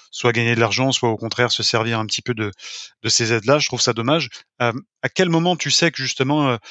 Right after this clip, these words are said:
et, euh, c'est, c'est quelque chose qui ne te correspond pas ? Comment on définit ses valeurs par rapport à ça ? Comment on décide d'être intègre, même si c'est quelque chose qui va au final, bah, nous apporter, euh, des clients qui, euh, qui vont, euh,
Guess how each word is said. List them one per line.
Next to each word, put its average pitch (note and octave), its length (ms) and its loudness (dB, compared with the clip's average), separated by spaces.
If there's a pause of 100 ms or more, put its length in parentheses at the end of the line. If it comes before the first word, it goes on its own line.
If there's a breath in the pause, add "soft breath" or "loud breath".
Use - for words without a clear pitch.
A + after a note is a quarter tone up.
(260 loud breath)
et, B2 80 -2
euh, A#2 120 2
c'est, - 180 0
c'est - 140 2
quelque - 220 -2
chose - 220 0
qui C#3 100 0
ne B2+ 60 -6
te - 100 -6
correspond B2 560 0
pas ? A2 160 -2
Comment E3+ 240 -2
on D#3+ 60 0
définit C3+ 420 -2
ses C3+ 160 2
valeurs A#2+ 340 2
par A#2 140 0
rapport G#2+ 300 -2
à G2+ 40 -4
ça ? A2 200 -2
Comment C#3 220 -2
on C3+ 160 -4
décide B2 500 -2 (360 loud breath)
d'être C3 420 2
intègre, C3 480 2
même C#3+ 200 0
si - 160 0
c'est - 140 0
quelque B2 260 0
chose D3 220 -2
qui - 140 -6
va A#2+ 180 4
au A2+ 140 -2
final, B2+ 320 0
bah, G#2+ 200 2 (300)
nous A2 160 -4
apporter, B2+ 420 2
euh, G#2+ 100 4 (540 loud breath)
des A#2+ 80 0
clients C3+ 420 2
qui, B2 240 -2
euh, A2 160 2 (400 loud breath)
qui A2+ 120 -16
vont, A2 320 -12
euh, - 20 -18